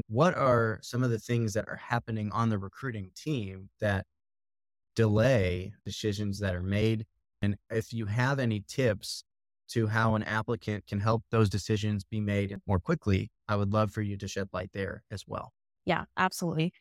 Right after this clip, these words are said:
Speaker 2: Every company is going to be a little different. So you might even find yourself,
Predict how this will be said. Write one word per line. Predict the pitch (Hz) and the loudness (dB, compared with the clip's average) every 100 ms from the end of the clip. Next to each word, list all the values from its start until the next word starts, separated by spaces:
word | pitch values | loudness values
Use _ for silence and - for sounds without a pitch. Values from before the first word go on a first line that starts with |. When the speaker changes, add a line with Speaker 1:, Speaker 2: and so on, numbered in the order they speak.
| _ _ - | _ _ -2
Speaker 2:
Every | 208 220 | 0 2
company | 196 185 | 0 2
is | 185 | 0
going | 180 175 | 0 -2
to | |
be | 170 175 170 | 0 0 0
a | 185 | 0
little | 175 165 | 0 0
different. | 156 - 165 - | -2 -2 -2 0
So | |
you | 180 190 | 0 2
might | 196 196 - | 4 4 2
even | 185 170 170 | 0 0 0
find | 170 160 | 0 0
yourself, | 160 165 165 160 160 165 | 2 2 2 2 2 -2